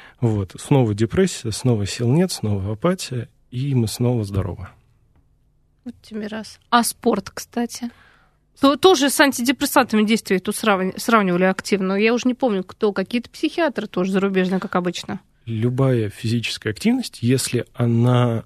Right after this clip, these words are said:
Speaker 1: регулярная, то же самое, что как с банками Шварценеггера.
Speaker 2: Мгм.
Speaker 1: За раз не получается. Но даже прогулка пятнадцать-двадцать минут в день на свежем воздухе, она уже улучшает самочувствие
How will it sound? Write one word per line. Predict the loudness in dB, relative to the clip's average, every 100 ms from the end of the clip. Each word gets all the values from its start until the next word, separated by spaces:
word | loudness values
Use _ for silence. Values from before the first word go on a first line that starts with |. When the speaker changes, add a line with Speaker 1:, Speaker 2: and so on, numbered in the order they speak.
| -2
Speaker 1:
регулярная, | 0 0 0 -2 -6 -10 -14 _ _ _ _ _ _
то | -4
же | -4
самое, | -4 -6 -8
что | -12 -14 -14 -6
как | -6 -6
с | -12 -2
банками | 0 0 -2
Шварценеггера. | -6 -6 -10 -12 -16 -18 -12 -2
Speaker 2:
Мгм. | 2 4
Speaker 1:
За | 4 4
раз | 2 -2
не |
получается. | -6 -8 -10 -12 -14 -20 -20 -18 -16 -6 2
Но | 4 4
даже | 2 2 2 0 -2
прогулка | -2 0 2 0 -2 -10 -10 -6
пятнадцать-двадцать | -2 0 0 -2 -2 -2 -2
минут | -6 -4
в |
день | 0 0 0
на |
свежем | -4 -6 -4 -2
воздухе, | -2 -2 -6 -4
она | 0 0 0
уже | 0 0 2 0
улучшает | -2 -8 -8 -10 -10
самочувствие | -8 -8 -6 -8 -10 -8 -10 -10